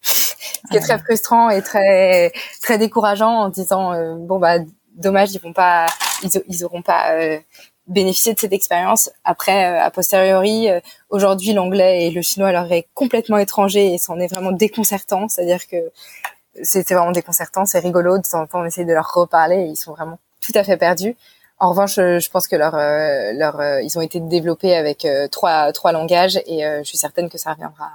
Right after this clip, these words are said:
Speaker 2: Hmm. C'est
Speaker 1: euh,
Speaker 2: là.
Speaker 1: lors de leur apprentissage des, des langues.
Speaker 2: Hmm.
Speaker 1: Ouais.
Speaker 2: Et donc, pour ton dernier accouchement, ça a été dans un contexte un peu particulier.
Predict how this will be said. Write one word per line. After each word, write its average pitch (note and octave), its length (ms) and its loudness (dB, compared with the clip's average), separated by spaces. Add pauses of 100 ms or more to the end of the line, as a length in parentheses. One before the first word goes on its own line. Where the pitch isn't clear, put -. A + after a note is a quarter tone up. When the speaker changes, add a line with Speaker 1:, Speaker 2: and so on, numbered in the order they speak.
(140)
Speaker 2:
Hmm. F#3+ 220 -4 (520)
C'est F3+ 140 -2
Speaker 1:
euh, F3+ 60 -2
Speaker 2:
là. - 20 -2 (140)
Speaker 1:
lors D#3 140 2
de D#3+ 80 2
leur D#3 160 2
apprentissage D#3 520 -4
des, C#3+ 240 -8
des D3 160 -4
langues. D3 220 -10 (340)
Speaker 2:
Hmm. F#3 200 -6 (220)
Speaker 1:
Ouais. D#3 120 -12 (160)
Speaker 2:
Et G#3+ 80 0
donc, G3+ 180 0
pour B3+ 140 -4
ton C#4 100 -6
dernier A3 320 0
accouchement, G#3+ 680 -4
ça - 140 -8
a - 20 -6
été F#3 100 -8
dans F#3 180 -6
un F#3 60 -4
contexte F#3 320 -6
un F#3 80 -4
peu G3+ 140 -8
particulier. G3+ 720 -6